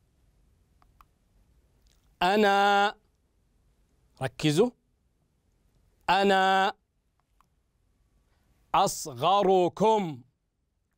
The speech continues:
أنا أصغركم". الآن الحديث بين من؟ بين الأصابع الخمسة، أصابع اليد الخمسة.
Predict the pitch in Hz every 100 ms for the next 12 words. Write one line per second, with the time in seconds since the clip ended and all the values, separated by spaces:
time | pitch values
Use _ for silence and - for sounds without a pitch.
0 | _ _ 165 160 143 151 190 - - 156
1 | - 117 175 226 202 175 180 170 185 _
2 | _ _ _ _ _ _ - - 170 175
3 | 127 120 135 175 202 165 143 _ _ 117
4 | 185 208 196 180 175 180 175 _ _ _
5 | _ _ _ _ _ 117 101 127 156 -
6 | - 107 127 131 156 - 107 - 110 -
7 | _ _ _ _ _ - 123 117 127 131
8 | 110 92 127 180 151 _ - 185 147 131
9 | 117 -